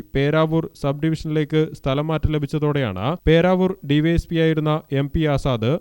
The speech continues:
വെള്ളിയാഴ്ച രാവിലെ കൂത്തുപറമ്പ് എ സി പി ആയി ചുമതലയേറ്റത്. വള്ളിയായിലെ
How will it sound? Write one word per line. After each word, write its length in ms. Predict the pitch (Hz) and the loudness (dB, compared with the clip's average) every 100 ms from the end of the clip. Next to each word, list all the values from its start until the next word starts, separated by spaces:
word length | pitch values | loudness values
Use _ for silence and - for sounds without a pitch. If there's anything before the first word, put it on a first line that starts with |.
| 123 | 0
വെള്ളിയാഴ്ച 400 | 143 147 160 143 151 | 0 2 2 0 0
രാവിലെ 300 | 147 151 156 147 - | 0 2 2 0 -2
കൂത്തുപറമ്പ് 480 | 139 143 165 165 156 151 139 | -2 0 -2 -2 -2 -2 -2
എ 20 | 139 | -2
സി 100 | 170 147 | -2 -2
പി 80 | 143 | -2
ആയി 120 | 95 - | -2 -4
ചുമതലയേറ്റത്. 640 | 107 104 82 85 123 143 165 - 143 | -6 -6 -6 -6 2 2 2 2 4
വള്ളിയായിലെ 540 | 170 196 202 196 | 6 6 4 2